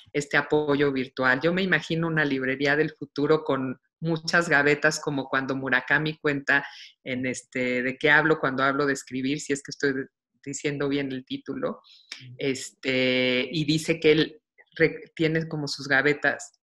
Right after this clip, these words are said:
Speaker 1: en donde va recordando qué abrir y qué cerrar y dónde tiene que mentalmente hablando.
Speaker 2: Ujú.
Speaker 1: Así me imagino yo la librería del futuro, con miles de gavetas, este, en donde si tienes una emoción, si te, si te acordaste de un tema,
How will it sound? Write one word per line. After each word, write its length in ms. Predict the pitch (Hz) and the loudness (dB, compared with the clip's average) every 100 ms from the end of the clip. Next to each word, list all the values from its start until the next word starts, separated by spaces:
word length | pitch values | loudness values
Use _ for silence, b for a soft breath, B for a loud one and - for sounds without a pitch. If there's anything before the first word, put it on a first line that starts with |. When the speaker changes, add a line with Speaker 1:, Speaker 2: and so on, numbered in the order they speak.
| _ _ _ _ _ - - | _ _ _ _ _ -14 -6
Speaker 1:
en 120 | 143 | -2
donde 240 | 143 139 | 2 4
va 140 | 143 160 | 6 6
recordando 640 | 160 143 143 143 147 147 | 4 4 4 4 4 0
qué 100 | 156 | 4
abrir 320 | 143 143 147 | 4 4 2
y 160 | 143 139 | 0 2
qué 140 | 147 | 0
cerrar 480 | - 139 143 143 143 B B B | 2 2 4 4 2 B B B
y 100 | 139 | -2
dónde 260 | 151 160 156 | 0 2 2
tiene 380 | 156 143 139 139 | 0 0 0 0
que 220 | 143 143 | 0 2
mentalmente 680 | 139 - 143 139 139 131 | -2 2 2 2 0 2
hablando. 480 | 139 135 135 139 139 - | 2 4 2 2 0 -2
Speaker 2:
Ujú. 40 | B B 123 | B B -4
Speaker 1:
Así 380 | 139 - - 175 | -4 -2 -2 0
me 100 | 175 | 2
imagino 500 | 170 151 - 147 151 | 2 0 -2 -4 -2
yo 160 | 143 143 | 0 2
la 120 | 139 | 2
librería 540 | 139 131 127 131 135 | 0 -2 -2 -2 0
del 180 | 139 139 | -2 -4
futuro, 440 | 135 131 135 131 - | -12 -8 -2 -2 -2
con 280 | 131 135 151 | -4 -4 0
miles 360 | 156 170 170 | 2 2 2
de 100 | 160 | 2
gavetas, 640 | 127 127 143 - 160 269 - B B B | 2 2 2 2 -2 -2 -8 B B B
este, 320 | 135 135 - 139 | -4 -4 0 0
en 100 | 139 | 2
donde 480 | 139 139 139 - - | 0 2 0 0 -16
si 180 | 151 - | -10 2
tienes 360 | 156 165 160 | 2 4 0
una 160 | 156 156 | 0 0
emoción, 680 | 147 139 - 139 143 147 151 | 0 -4 0 2 2 0 -2
si 180 | 143 | -6
te, 220 | - 135 - | -2 -4 -4
si 160 | - - | -12 -4
te 120 | 123 | -4
acordaste 580 | - 131 143 156 - 156 | -2 0 4 4 4 2
de 80 | |
un 160 | 147 147 | 2 0
tema, 420 | 143 147 151 160 | 0 2 4 2